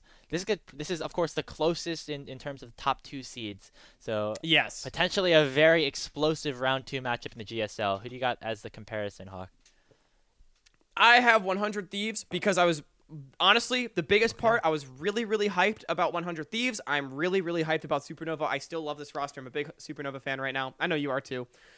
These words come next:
Speaker 1: Mm-hmm.
Speaker 2: Um, also, Dragoon is the best top laner outside of maybe Tony Top. Sniper is, like, Sniper, you know, that's sort, I, we both sort of drew the Sniper comparison with our hundred Thieves. Also, they, they, um,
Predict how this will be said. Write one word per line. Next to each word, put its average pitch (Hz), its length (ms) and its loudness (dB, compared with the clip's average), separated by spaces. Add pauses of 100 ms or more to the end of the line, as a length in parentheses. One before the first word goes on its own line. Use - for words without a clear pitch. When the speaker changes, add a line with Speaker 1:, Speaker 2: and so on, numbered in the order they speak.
(220)
Speaker 1:
Mm-hmm. - 60 -2
Speaker 2:
Um, 143 540 2
also, 220 480 4 (200)
Dragoon 202 540 2 (260)
is 165 160 2
the 160 80 0
best 175 220 4
top 185 220 6
laner 190 380 2 (440)
outside 214 280 8
of 190 60 2
maybe 185 180 4
Tony 185 220 0
Top. 180 360 4 (160)
Sniper 214 640 4 (200)
is, 180 200 4
like, 175 300 4 (140)
Sniper, 175 520 2
you 165 140 0
know, 147 160 4
that's 170 240 4
sort, 202 180 2
I, 185 180 8
we 175 180 -2
both 185 320 6
sort 185 240 0
of 165 40 0
drew 170 160 -2
the 151 80 -4
Sniper 156 320 -2
comparison 151 440 -2
with 143 100 -8
our 135 80 0
hundred 139 260 -6
Thieves. 135 300 -8 (400)
Also, 196 500 8
they, 175 200 4
they, 151 400 4
um, 123 480 -2